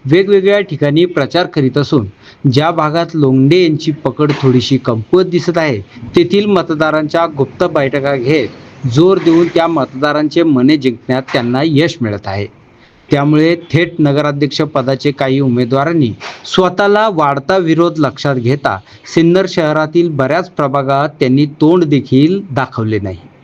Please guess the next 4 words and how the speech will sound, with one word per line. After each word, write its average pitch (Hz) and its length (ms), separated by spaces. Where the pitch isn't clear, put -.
त्या 123 100
पक्षाच्या 127 640
नगरसेवकांच्या 123 920
उमेदवारांना 127 800